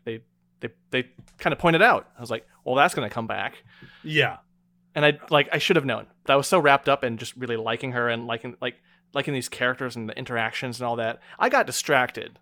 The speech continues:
Speaker 1: So I, I was, I was kinda hit, uh, uh, kinda came out of left field, or it felt like it did.
Speaker 2: I, I think they did a great job with it, but as soon as she said, like, when he said, "What did they do?" and she said, "They did what they could," I'm like, "Ah, she's gonna die."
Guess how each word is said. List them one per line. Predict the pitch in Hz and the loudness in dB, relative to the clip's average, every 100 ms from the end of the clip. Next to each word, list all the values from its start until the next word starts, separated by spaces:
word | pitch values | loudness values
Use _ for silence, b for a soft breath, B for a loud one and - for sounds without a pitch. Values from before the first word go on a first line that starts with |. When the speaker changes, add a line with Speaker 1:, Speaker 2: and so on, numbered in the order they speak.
| _ | _
Speaker 1:
So | - | 0
I, | 143 143 - | 0 0 0
I | 135 131 | 0 -2
was, | 127 117 - _ _ _ _ | -8 -10 -12 _ _ _ _
I | 131 | -4
was | 135 | -2
kinda | - 131 | -4 -2
hit, | 131 135 | -4 -2
uh, | 135 120 - | 0 0 -2
uh, | - - _ _ _ _ - - | -6 -8 _ _ _ _ -12 0
kinda | 202 | 2
came | 202 | 6
out | 180 | 6
of | 147 | 6
left | 143 | 4
field, | - 123 | 2 0
or | 110 | 0
it | |
felt | - 139 | 2 2
like | 120 117 | 2 -4
it | 113 | -8
did. | 107 - _ _ b b b b b | -10 -12 _ _ b b b b b
Speaker 2:
I, | 175 - _ | -4 -4 _
I | 165 | -2
think | 170 262 | -2 -2
they | 320 | 0
did | 220 | 2
a | 185 | 2
great | 143 151 131 | 2 0 0
job | 131 131 | 0 0
with | 143 151 | 0 -2
it, | 147 | -2
but | 131 139 | -4 -4
as | 131 | -4
soon | - - 180 208 214 | -6 -4 0 0 0
as | 165 | -4
she | 131 - 147 | -4 -4 -4
said, | 135 143 131 131 131 - | -4 0 0 0 -4 -10
like, | 147 139 | -6 -4
when | 156 | -2
he | 170 156 | -2 0
said, | 160 131 | -2 0
"What | 135 | 0
did | 147 | 2
they | 143 | 2
do?" | 127 123 139 | 0 -2 -2
and | |
she | 131 | -6
said, | - 131 127 | -6 -6 -6
"They | 127 | -6
did | 117 131 | -4 -4
what | 123 123 | -4 -6
they | 120 | -8
could," | - 123 107 - | -4 -6 -6 -6
I'm | |
like, | 123 120 | -8 2
"Ah, | 175 180 170 156 | 6 8 8 6
she's | 143 139 | 2 -2
gonna | 127 110 | -4 -4
die." | 95 95 92 | -8 -12 -12